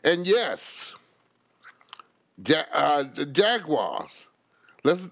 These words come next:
not discredit their particular season as Peterson got their team together, and they had a great second half. Let's not discredit them.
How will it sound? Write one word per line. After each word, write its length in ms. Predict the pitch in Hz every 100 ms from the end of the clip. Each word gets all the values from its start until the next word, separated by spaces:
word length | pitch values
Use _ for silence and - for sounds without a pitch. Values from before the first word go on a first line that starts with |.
| - - -
not 460 | 135 160 160 127
discredit 600 | 151 147 - 180 156 123 98
their 320 | 101 151 190
particular 440 | 143 127 147 123
season 600 | 113 - 120 110 - 73 - _ _ _ _ _ _ _ -
as 160 | 123
Peterson 520 | - 165 151 135 143
got 400 | 131 143 135 104
their 220 | 110 156 180
team 280 | 175 143
together, 460 | 127 117 131 120 117
and 180 | 120 139
they 120 | 185
had 180 | 175 139
a 140 | 107
great 340 | 98 139 151 139
second 380 | 147 143 131
half. 560 | 139 180 - - - - _ _ _ _ _ _ _ _ _ _
Let's 120 | - 262
not 220 | - 196
discredit 640 | 220 - 202 180 165 113
them. 280 | 110 92